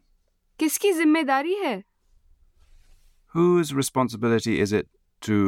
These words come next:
Speaker 2: open the door in the morning?
Speaker 1: सुबह दरवाजा खोलना किसकी जिम्मेदारी है?
Speaker 2: A lie,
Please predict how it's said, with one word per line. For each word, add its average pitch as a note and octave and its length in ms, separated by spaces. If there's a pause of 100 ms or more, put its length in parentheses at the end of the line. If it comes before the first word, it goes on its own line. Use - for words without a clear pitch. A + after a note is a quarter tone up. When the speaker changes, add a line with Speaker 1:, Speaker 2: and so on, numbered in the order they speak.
(340)
Speaker 2:
open A2 260
the F2+ 100
door F#2+ 220
in A2+ 60
the B2 100
morning? C#3 260 (760)
Speaker 1:
सुबह C4 540
दरवाजा G3+ 680
खोलना A3+ 460 (140)
किसकी F4+ 340
जिम्मेदारी A#3 680
है? B3 220 (2500)
Speaker 2:
A A#2 60
lie, G#2+ 540